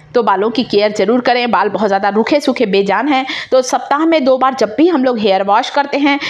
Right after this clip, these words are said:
हेयर वॉश के आधे घंटे पहले इस टॉनिक को लगाएं। एक कमेंट जरूर करिएगा दोस्तों, आप मेरे इस वीडियो को दुनिया की किस जगह से बैठकर देख रहे हैं। आप उस जगह का नाम लिखिए और अपना नाम लिखिए कमेंट में,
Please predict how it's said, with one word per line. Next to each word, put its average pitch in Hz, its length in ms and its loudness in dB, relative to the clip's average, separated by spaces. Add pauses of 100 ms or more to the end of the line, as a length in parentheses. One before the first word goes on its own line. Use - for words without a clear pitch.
(120)
हेयर 320 260 2
वॉश 240 260 0
के - 100 -4
आधे 214 240 0
घंटे 202 300 -2
पहले 202 280 -2
इस 226 220 -6
टॉनिक 196 300 -2
को - 120 -4
लगाएं। 233 380 -4 (560)
एक 349 260 -2
कमेंट 302 300 0
जरूर 254 240 2
करिएगा 247 380 0
दोस्तों, 220 360 0 (300)
आप 311 300 2
मेरे 269 180 4
इस 240 160 -2
वीडियो 226 260 2
को 294 140 0
दुनिया 277 400 2
की 359 160 -2
किस 311 320 0
जगह 226 220 0
से 262 160 -2
बैठकर 214 380 -2
देख 190 300 -2
रहे 208 100 -6
हैं। - 160 -6 (260)
आप 311 200 4
उस 339 180 2
जगह 262 220 0
का 330 160 -2
नाम 220 220 0
लिखिए 226 340 0 (180)
और 311 120 0
अपना 349 400 0
नाम 285 220 0
लिखिए 233 260 0
कमेंट 202 360 -2
में, 233 160 -2